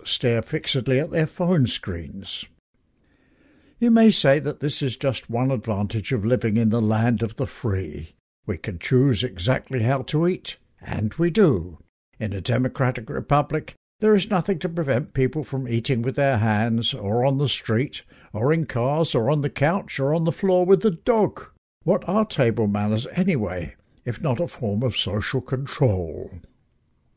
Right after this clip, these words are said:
That's exactly what they are, and why they may be more important than they seem. Anthropologists disagree about this, but one school of thought says that modern civilization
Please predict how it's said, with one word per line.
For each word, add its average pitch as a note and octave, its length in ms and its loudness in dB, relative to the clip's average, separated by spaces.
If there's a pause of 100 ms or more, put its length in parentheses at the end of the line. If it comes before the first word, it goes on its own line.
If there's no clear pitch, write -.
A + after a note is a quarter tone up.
(840)
That's - 280 -4
exactly A2+ 540 -2
what F2+ 240 -8
they G#2+ 160 -4
are, D3 400 -2 (400)
and F#3+ 120 2
why A#3 200 2
they F#3+ 180 4
may F3+ 220 4
be F3 160 2
more C#3 320 2
important A2 500 -2
than A#2+ 160 -2
they D3 180 2
seem. F#2 720 0 (1000)
Anthropologists C3 1080 0
disagree C3 560 0
about G2+ 420 -2
this, D3 420 -2 (400)
but E3+ 180 -8
one G#3 180 6
school B2 420 0
of G#2+ 120 -2
thought A2+ 340 -2
says C#3+ 400 0
that C3 180 -4
modern E3+ 360 0
civilization C3 1120 0